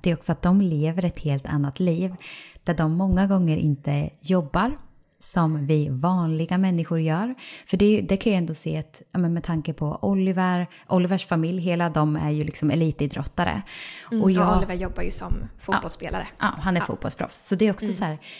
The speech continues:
Speaker 1: jag ser ju svart på vitt hur deras dag ser ut. Och det är så här,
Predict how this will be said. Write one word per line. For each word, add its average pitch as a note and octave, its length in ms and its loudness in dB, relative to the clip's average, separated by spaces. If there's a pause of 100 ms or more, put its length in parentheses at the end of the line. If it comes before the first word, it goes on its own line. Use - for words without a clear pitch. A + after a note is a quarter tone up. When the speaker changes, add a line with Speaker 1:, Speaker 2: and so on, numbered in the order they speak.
(140)
Speaker 1:
jag F#3+ 280 2
ser D#3+ 380 -4
ju G#3 280 2
svart - 480 -8
på F3 100 -2
vitt D#3 360 -8
hur E3+ 60 0
deras D3 520 -4
dag D3+ 380 -2
ser - 300 -4
ut. - 480 0 (540)
Och G#3+ 120 -2
det F#3+ 60 0
är G3 80 0
så G#3 140 -4
här, F#3 100 -4